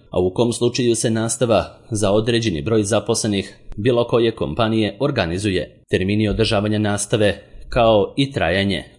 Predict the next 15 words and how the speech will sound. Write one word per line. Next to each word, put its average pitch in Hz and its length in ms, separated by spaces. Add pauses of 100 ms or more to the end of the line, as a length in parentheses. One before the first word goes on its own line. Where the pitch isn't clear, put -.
odnosno 123 400
mesto 120 500
njenog 110 380
sprovođenja, 110 600 (300)
se - 140
definišu 127 500 (120)
između 113 360
nadležnih 101 680
u 120 100
kompaniji 101 460
klijenta 107 720 (120)
i 127 240
u 127 180
instituciji 123 600
organizatora. 95 840